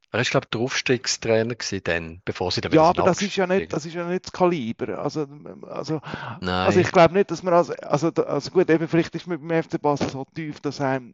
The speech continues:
Speaker 2: äh, einer, wo, äh, den Aufstieg in die erste Liga geschafft hat, äh, schon genügend ist. Aber ich glaub, der Anspruch ist definitiv ein anderer.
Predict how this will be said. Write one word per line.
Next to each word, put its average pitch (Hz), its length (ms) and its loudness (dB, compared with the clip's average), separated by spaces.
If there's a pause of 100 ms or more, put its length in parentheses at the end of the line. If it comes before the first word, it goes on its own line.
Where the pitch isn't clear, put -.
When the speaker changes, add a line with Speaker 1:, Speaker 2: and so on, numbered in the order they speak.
Speaker 2:
äh, 131 360 2
einer, 143 480 0
wo, 135 240 -4 (540)
äh, 135 400 2
den 139 120 -4
Aufstieg 165 520 -6
in 147 80 -2
die 139 140 -4
erste 143 340 -2
Liga 156 240 0
geschafft - 500 -6
hat, 127 280 -6
äh, 135 380 -14
schon 143 240 -10 (120)
genügend 147 560 -4
ist. 117 320 -2
Aber 117 180 -4
ich 120 160 -8
glaub, 131 200 0
der - 100 -4
Anspruch 143 640 -6
ist 131 180 -12 (280)
definitiv 139 640 0
ein 131 80 0
anderer. 131 680 -2